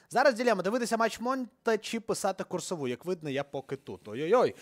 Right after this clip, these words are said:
Ну, тут питання в тому, якщо тобі курсову завтра здавати, то я б на твоєму місці матч Монта не обирав. А якщо в тебе є ще декілька тижнів, наприклад, ц-, то цілком, цілком твій вибір може бути виправданий.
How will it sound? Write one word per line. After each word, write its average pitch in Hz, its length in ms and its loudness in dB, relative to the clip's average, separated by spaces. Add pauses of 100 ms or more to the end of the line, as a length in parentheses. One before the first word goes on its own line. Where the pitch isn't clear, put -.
(160)
Ну, 294 180 6
тут 247 240 4
питання 233 320 6
в - 40 -10
тому, 262 200 6
якщо 208 240 4
тобі 208 160 0
курсову 214 360 2
завтра 220 300 0
здавати, 170 460 0
то 135 240 -2
я 151 160 0
б - 80 -10
на 160 60 -8
твоєму 143 400 -4
місці 135 400 -6
матч 131 260 -6
Монта 131 260 -6
не 120 100 -4
обирав. 110 340 -4
А 107 60 -4
якщо 117 220 -4
в 147 60 -10
тебе 123 220 -8
є 131 140 -2
ще - 200 -8 (300)
декілька 110 1000 -4
тижнів, 226 640 2
наприклад, 185 720 -4
ц-, 160 140 -14 (120)
то 202 400 0
цілком, 156 600 -6
цілком 147 460 -8
твій 135 280 -8
вибір 123 480 -6 (360)
може 120 260 -4
бути 113 560 -8
виправданий. 98 600 -12